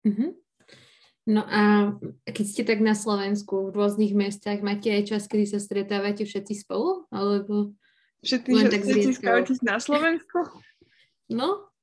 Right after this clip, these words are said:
Speaker 2: A bývajú akože národné akcie, a,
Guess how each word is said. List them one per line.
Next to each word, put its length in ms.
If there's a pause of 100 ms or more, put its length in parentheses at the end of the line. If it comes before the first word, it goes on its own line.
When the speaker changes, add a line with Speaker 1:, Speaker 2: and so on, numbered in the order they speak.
(960)
Speaker 2:
A 160
bývajú 480
akože 360 (440)
národné 560
akcie, 880 (400)
a, 80